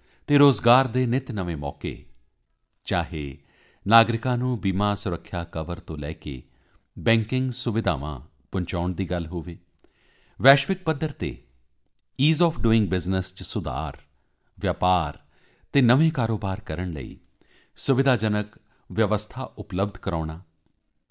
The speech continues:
ਆਮ ਪਰਿਵਾਰ ਦੇ ਲੋਕ ਜੋ ਕਦੇ ਬੈਂਕ ਦੇ ਦਰਵਾਜ਼ੇ ਤੱਕ ਨਹੀਂ ਪਹੁੰਚ ਪਾਉਂਦੇ ਸੀ,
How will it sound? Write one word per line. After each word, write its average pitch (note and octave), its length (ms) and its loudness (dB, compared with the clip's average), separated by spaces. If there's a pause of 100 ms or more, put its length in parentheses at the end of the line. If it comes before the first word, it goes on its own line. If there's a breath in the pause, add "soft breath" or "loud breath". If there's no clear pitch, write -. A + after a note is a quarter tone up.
(240)
ਆਮ C#3+ 220 8
ਪਰਿਵਾਰ C3+ 420 0
ਦੇ E2 140 -4
ਲੋਕ A1+ 340 -12 (480)
ਜੋ F3+ 140 0
ਕਦੇ E3+ 220 0
ਬੈਂਕ A2+ 300 -2
ਦੇ E3+ 120 -4
ਦਰਵਾਜ਼ੇ G#2 480 -2
ਤੱਕ C3+ 220 -6
ਨਹੀਂ A2 160 -2
ਪਹੁੰਚ F2 280 -6
ਪਾਉਂਦੇ D2+ 320 -8
ਸੀ, - 280 -12